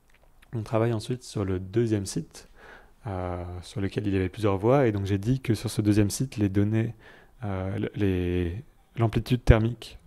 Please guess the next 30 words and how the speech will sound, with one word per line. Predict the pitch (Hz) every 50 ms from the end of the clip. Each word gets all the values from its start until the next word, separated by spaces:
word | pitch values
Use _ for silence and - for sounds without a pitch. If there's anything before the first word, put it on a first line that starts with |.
| 117
euh, | 104 95 92 92 92 90 92 95
journalière | 90 101 104 101 98 98 104 107 101
était | 92 - 104
beaucoup | 95 98 98 92
plus | - - 98
grande. | 90 101 123 127 120 98
Elle | 98
variait | 90 92 90 90 90 95 104 107 101
entre | 98 95 - - 110
moins | 98 90 92 98 92
cinq | - - 113 104
degrés | 104 104 98 98 107 110
et | 104
quarante | 98 101 95 95 98
degrés, | 98 98 92 92 113 139 143 - - - - - - - - - - -
ce | - -
qui | -
produisait | 113 - - 101 95 95 107 113 107
une | 101 98
très | - - 104
grande | 95 107 107 104
déformation, | 101 98 101 101 98 95 95 - - 117 110 110 - - - - - - - - - -
euh, | 101 92 90 90
sur | - - - - 131 120 113 104 104
les | 110 107 90
voies. | 82 92 101 113 135 151 - - - - - - -
Et | - 110
on | 104 107
observe | 107 104 - - 127 120 107
ici, | 104 101 - - 131 127 123